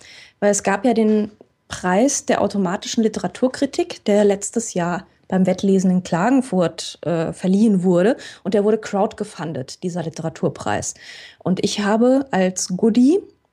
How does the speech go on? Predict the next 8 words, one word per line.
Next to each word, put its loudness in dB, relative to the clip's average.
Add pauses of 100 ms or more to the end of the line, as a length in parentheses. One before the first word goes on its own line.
(180)
diese -2
Tex -10
Rubinowitz 2
Originalkarikatur 0 (460)
als, 0
äh, 0
Crowdfunding-Goodie 0
bekommen. 2